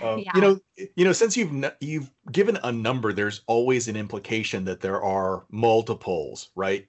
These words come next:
Speaker 1: You know, because
Speaker 2: Well
Speaker 1: there's Air Force One, there's Marine One.
Speaker 2: Right.
Speaker 1: Uh
Speaker 2: Yeah, no, I like to do it that way, you know, and then, like, for example, we're recording this during week seven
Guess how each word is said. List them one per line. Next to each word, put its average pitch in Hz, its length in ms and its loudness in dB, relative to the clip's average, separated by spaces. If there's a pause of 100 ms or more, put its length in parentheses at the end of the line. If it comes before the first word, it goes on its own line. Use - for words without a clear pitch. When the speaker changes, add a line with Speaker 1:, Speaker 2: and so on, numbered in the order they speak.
Speaker 1:
You 127 60 -2
know, 107 120 0
because 131 220 0
Speaker 2:
Well 147 80 4
Speaker 1:
there's 170 200 0
Air 160 120 4
Force 160 280 -2
One, 120 260 -2
there's 110 200 -4
Marine 110 480 -4
One. 98 360 -4
Speaker 2:
Right. 226 500 -10 (360)
Speaker 1:
Uh 208 400 -2
Speaker 2:
Yeah, 254 60 -6
no, 233 100 -8 (200)
I 247 100 -2
like 277 220 0
to 311 100 -8
do 277 160 -4
it 247 120 -4
that 214 180 0
way, 214 240 0
you 214 120 -6
know, 214 140 -4
and 196 140 -4
then, 190 120 -6
like, 175 280 -8
for 214 80 -4
example, 190 440 -4
we're 190 260 -2
recording 262 580 0
this 190 240 -2
during 180 500 -4 (160)
week 196 460 -4
seven 180 800 -2